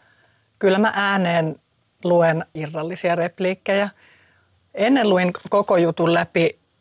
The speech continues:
mut se menee vähän semmoiseksi popotukseksi ja sit mä kuitenkin tiedän, mitä siellä on,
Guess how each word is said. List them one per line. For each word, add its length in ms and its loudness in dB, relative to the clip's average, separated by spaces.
mut 220 -4
se 80 0
menee 260 2
vähän 200 0
semmoiseksi 460 0
popotukseksi 720 0
ja 40 2
sit 140 -2
mä 100 0
kuitenkin 440 2
tiedän, 320 2
mitä 220 -2
siellä 300 -2
on, 220 -6